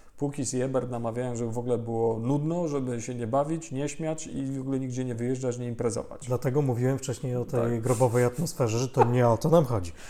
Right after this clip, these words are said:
Speaker 1: Tak, nie, Mendelejewa nie, nie zalecamy, żeby puszczać podczas pracy, więc to nie o to chodzi. No dobrze, więc owocowe czwartki. Jak wyglądają owocowe czwartki?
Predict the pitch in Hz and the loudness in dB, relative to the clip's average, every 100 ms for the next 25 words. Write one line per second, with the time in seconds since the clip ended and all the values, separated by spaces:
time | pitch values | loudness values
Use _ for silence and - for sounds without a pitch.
0 | - - - 120 156 131 139 139 147 147 | -12 -6 -4 0 2 2 2 4 8 8
1 | 143 135 131 127 127 127 120 123 123 - | 8 6 2 0 -2 -4 -4 -4 -4 -4
2 | - - - - - 131 - - - - | -6 -8 -10 -10 -10 -8 -8 -10 -14 -14
3 | - - 147 151 156 147 - - - - | -14 -8 -4 -4 -6 -12 -14 -20 -20 -14
4 | 113 110 117 123 107 104 - - - - | -10 -10 -8 -10 -10 -12 -12 -16 -20 -20
5 | - - - 123 135 - 73 76 87 - | -20 -16 -8 -4 -2 -4 -8 -8 -10 -6
6 | 123 127 135 127 - 110 - - - 135 | -6 -4 -4 -6 -6 -8 -8 -14 -12 -8
7 | 165 170 139 120 120 127 123 117 - - | -6 -6 -8 -6 -6 -6 -8 -10 -10 -12
8 | - - - - - | -12 -14 -16 -12 -10